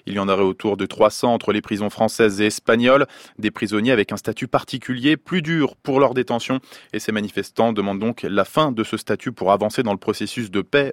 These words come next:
entre indépendantistes et le pouvoir. Le T A a officiellement déposé les armes, prônant désormais une lutte politique et pacifique. Autre manifestation aujourd'hui dans plusieurs villes de France pour défendre les aides au logement. À l'appel du collectif Vive les A P L et de plusieurs syndicats.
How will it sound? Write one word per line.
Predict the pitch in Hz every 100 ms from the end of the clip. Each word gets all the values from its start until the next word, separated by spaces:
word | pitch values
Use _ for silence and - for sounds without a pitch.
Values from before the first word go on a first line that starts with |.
| -
entre | 117 -
indépendantistes | 110 107 110 104 - 110 - 98
et | 120
le | 104
pouvoir. | 110 101 104 113 120 - - -
Le | 98
T | 95 98
A | 101
a | 98
officiellement | 107 - - 120 113 104
déposé | 107 110 107 98
les | 92 90
armes, | 101 101 87
prônant | 107 101
désormais | 95 92 92 95
une | 95
lutte | 104 92
politique | - 113 92 - 123
et | 98
pacifique. | 151 - 113 101 90 - - - - - - _ -
Autre | 139 - 113
manifestation | 107 104 110 - 101 110
aujourd'hui | 101 107 104 110
dans | 98
plusieurs | 120 110 104
villes | 107 101
de | 104
France | - 131 -
pour | 110 110
défendre | 107 135 117 104
les | 107 107
aides | 131
au | 113
logement. | 151 135 151 143 123 -
À | - 113
l'appel | 110 117 107
du | 101 104
collectif | 107 104 110 92
Vive | 110 107
les | 104
A | 104
P | -
L | 110 101 -
et | 117
de | 110
plusieurs | - 110 113
syndicats. | - 117 123 139